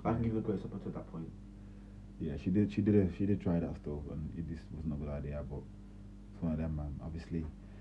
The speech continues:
Speaker 2: he's still living his best life, though, man.
Speaker 1: Yeah.
Speaker 2: Literally.
Speaker 1: Because I was saying, hey, I said this to him for another day.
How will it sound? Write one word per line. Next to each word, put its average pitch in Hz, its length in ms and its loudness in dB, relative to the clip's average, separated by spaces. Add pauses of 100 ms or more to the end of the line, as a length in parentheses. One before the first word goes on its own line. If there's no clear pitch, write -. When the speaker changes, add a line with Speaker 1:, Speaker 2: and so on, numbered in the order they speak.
(840)
Speaker 2:
he's 147 120 8
still 139 100 12
living 101 180 12
his 85 80 4
best 135 200 8
life, 160 220 8
though, 160 100 8
man. 143 180 10 (720)
Speaker 1:
Yeah. 95 140 -2 (520)
Speaker 2:
Literally. 110 340 4
Speaker 1:
Because 120 320 2
I 104 100 6
was 110 140 2
saying, 104 280 0
hey, 104 300 4 (120)
I 95 60 -6
said 104 120 -2
this 98 140 -6
to 98 60 -6
him 92 120 -2
for 92 80 -4
another 90 260 -2
day. 90 100 -2